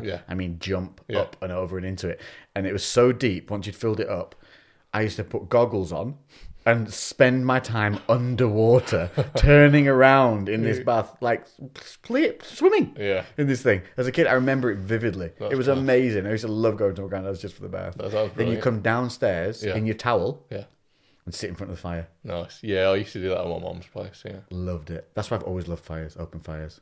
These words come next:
Speaker 1: Yeah, I love an open fire.
Speaker 2: Never, never box up an open fire, people.
Speaker 1: Yeah.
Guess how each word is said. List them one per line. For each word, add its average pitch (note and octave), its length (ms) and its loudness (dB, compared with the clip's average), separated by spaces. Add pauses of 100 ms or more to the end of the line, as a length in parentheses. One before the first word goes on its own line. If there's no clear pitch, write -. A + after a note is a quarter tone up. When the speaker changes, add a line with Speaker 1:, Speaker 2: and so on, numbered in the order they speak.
Speaker 1:
Yeah, F2+ 240 -8
I D#2+ 80 -8
love E2 200 -14
an - 120 -16
open F#2 200 -18
fire. F2+ 220 -6
Speaker 2:
Never, A#2 680 0
never G2+ 420 -4
box - 340 -10
up E2 140 -12
an D#2 60 -10
open D#2 260 -14
fire, D2 280 -12
people. C#2+ 420 -18
Speaker 1:
Yeah. F2 320 -14